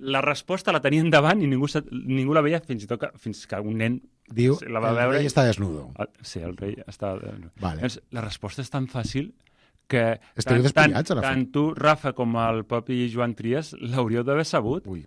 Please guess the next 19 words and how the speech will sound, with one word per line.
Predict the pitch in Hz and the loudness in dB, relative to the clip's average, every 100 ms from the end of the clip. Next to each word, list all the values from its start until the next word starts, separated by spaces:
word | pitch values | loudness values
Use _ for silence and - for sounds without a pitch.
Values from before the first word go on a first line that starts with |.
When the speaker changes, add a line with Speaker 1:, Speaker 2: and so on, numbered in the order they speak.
| _ | _
Speaker 2:
però | 87 82 - | -18 -16 -8
som, | 107 101 | -6 -6
som, | 95 113 107 95 87 85 | -8 -8 -6 -8 -12 -12
tenim | 120 127 | -8 -8
masses | 104 95 | -8 -8
Speaker 1:
A | |
Speaker 2:
coses | 101 123 | -8 -6
Speaker 1:
veure, | 120 | -6
Speaker 2:
a | - | -6
Speaker 1:
els | 113 | -4
oients | 123 143 190 | -2 -2 -2
de | 196 | -2
Ràdio | 143 123 113 | 0 -2 -4
Estel | - 117 | -6 -6
saben | - - 127 131 139 | -6 -2 0 0 -4
que | 135 | -4
tenim | 117 120 | -2 -2
en | 127 | -2
comú | 120 117 104 113 | -4 -4 -2 -2